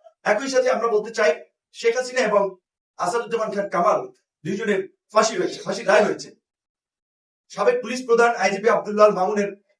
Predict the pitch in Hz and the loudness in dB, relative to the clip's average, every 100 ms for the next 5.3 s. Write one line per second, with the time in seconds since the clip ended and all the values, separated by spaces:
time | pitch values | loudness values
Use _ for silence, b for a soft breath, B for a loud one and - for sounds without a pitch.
0 | - 190 - 208 196 170 170 156 147 131 | 0 0 2 -4 -4 0 2 2 -4 -8
1 | - - 156 151 - 175 - _ - 151 | -12 -16 -16 -16 -14 -14 -14 _ -4 -2
2 | 165 202 - 233 - 190 196 202 180 165 | 0 0 0 0 0 2 0 0 -2 -2
3 | 185 180 - _ _ _ - - - 208 | -2 -4 -10 _ _ _ -18 -10 -2 -2
4 | 277 277 247 254 262 - - 233 233 - | -2 -4 -2 0 0 0 0 2 0 2
5 | 277 - | 2 2